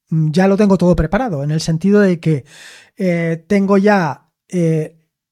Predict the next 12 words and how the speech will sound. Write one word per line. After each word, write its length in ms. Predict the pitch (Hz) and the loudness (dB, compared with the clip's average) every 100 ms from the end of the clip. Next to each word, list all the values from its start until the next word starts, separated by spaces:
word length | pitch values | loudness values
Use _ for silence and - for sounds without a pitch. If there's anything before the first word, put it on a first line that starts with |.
| _ | _
el 300 | 185 175 165 | -4 -2 -2
contenedor, 560 | 165 175 170 170 208 208 | -2 -2 0 2 2 2
la 100 | 165 | 2
imagen 560 | 160 202 - 180 135 143 | 2 0 0 -4 -2 2
Docker, 480 | 202 202 233 262 _ | 2 2 -2 -4 _
que 460 | 190 185 190 196 _ | 0 0 0 -6 _
se 160 | - | -6
encarga 240 | 180 208 202 | -2 0 0
de 60 | |
hacer 180 | 175 170 | 0 -4
todo 180 | 156 127 | -6 -10
esto. 320 | - 123 - | -12 -20 -20